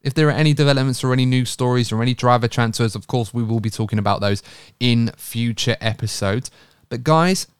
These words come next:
first of all, thank you so much for tuning in. If you've enjoyed this episode, please do leave a like on the video if you're watching on YouTube, and consider subscribing to the channel. If you're following us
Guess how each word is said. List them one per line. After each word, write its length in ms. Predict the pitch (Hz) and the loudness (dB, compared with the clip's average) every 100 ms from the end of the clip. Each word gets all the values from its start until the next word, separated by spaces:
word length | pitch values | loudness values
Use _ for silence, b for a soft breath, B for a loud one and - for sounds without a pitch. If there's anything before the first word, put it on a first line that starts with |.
| _ | _
first 300 | _ 156 151 | _ -2 0
of 100 | 120 | -2
all, 80 | 123 | -4
thank 220 | 117 113 | -2 -4
you 40 | - | -2
so 100 | 113 | -4
much 180 | 92 | -4
for 60 | - | -6
tuning 260 | - 101 120 | -4 -2 -2
in. 120 | 220 _ _ _ _ _ _ _ _ - | -4 _ _ _ _ _ _ _ _ -6
If 100 | 127 | -6
you've 140 | 110 | -2
enjoyed 360 | 113 104 120 120 | -2 0 0 0
this 180 | 107 117 | -2 -4
episode, 440 | 107 - 120 113 | -4 -4 -2 -2
please 280 | - 143 113 | -2 -4 -2
do 260 | 123 120 - | -2 -4 -2
leave 200 | 117 104 | -4 -2
a 20 | |
like 260 | 104 101 - | 0 0 0
on 120 | 101 | -2
the 40 | |
video 220 | 95 117 | -2 -2
if 80 | 120 | -2
you're 100 | 104 | -4
watching 240 | 101 - 107 | -6 -4 -2
on 100 | 107 | 0
YouTube, 380 | 117 - 131 | 0 0 -2
and 140 | 107 107 | -2 -4
consider 300 | 104 - 104 | -6 -4 -4
subscribing 500 | - 101 - 101 104 | -6 -6 -2 -2 -2
to 140 | - | -6
the 100 | 98 | -12
channel. 400 | - - 127 160 | -6 -2 0 0
If 160 | 135 - | -2 -4
you're 60 | |
following 440 | 107 - 131 120 110 | -6 -2 0 0 -2
us 160 | 107 | -4